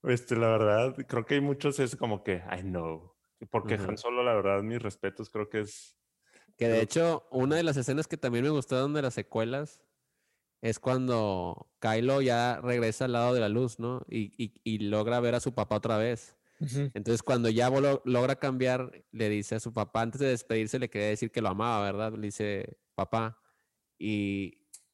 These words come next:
Speaker 2: y Han Solo le dice, "Lo sé".
Speaker 1: I know.
Speaker 2: Ya.
Speaker 1: Sí,
Speaker 2: Se
Speaker 1: güey,
Speaker 2: queda así
Speaker 1: pinche
Speaker 2: como
Speaker 1: I know. Está bien
Speaker 2: Eh,
Speaker 1: cabrón, güey. No necesitas
Speaker 2: buena esa,
Speaker 1: decírmelo
Speaker 2: buena
Speaker 1: porque
Speaker 2: esa.
Speaker 1: ya lo sé, güey. Ya,
Speaker 3: Es
Speaker 1: ya.
Speaker 3: un vato seguro.
Speaker 1: Sí.
Speaker 2: Ok.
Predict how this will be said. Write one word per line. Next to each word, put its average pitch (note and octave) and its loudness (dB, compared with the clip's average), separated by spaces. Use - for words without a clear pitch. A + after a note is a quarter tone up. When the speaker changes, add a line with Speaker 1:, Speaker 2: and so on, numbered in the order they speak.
Speaker 2:
y G#2+ -6
Han A2 0
Solo A2 0
le A2 2
dice, G2+ -2
"Lo F#2+ -4
sé". F#2+ -10
Speaker 1:
I G#2+ -2
know. F2 -6
Speaker 2:
Ya. G2+ -6
Speaker 1:
Sí, - -14
Speaker 2:
Se - -10
Speaker 1:
güey, A#2+ 0
Speaker 2:
queda A#2+ 2
así A2+ 0
Speaker 1:
pinche B2 0
Speaker 2:
como C3 4
Speaker 1:
I C3 2
know. B2+ 0
Está C3 0
bien B2+ -2
Speaker 2:
Eh, B2+ -6
Speaker 1:
cabrón, C3 -2
güey. D3+ -4
No B2+ -2
necesitas D3 0
Speaker 2:
buena D3+ 0
esa, A2+ 0
Speaker 1:
decírmelo E3 0
Speaker 2:
buena G#2+ -4
Speaker 1:
porque G#2 0
Speaker 2:
esa. A#2+ 2
Speaker 1:
ya B2 2
lo D3 0
sé, C#3 -2
güey. C#3+ -4
Ya, B2+ -2
Speaker 3:
Es B2+ 4
Speaker 1:
ya. C3+ 6
Speaker 3:
un C#3+ 8
vato D3 4
seguro. C3 4
Speaker 1:
Sí. A2+ 0
Speaker 2:
Ok. B2 -6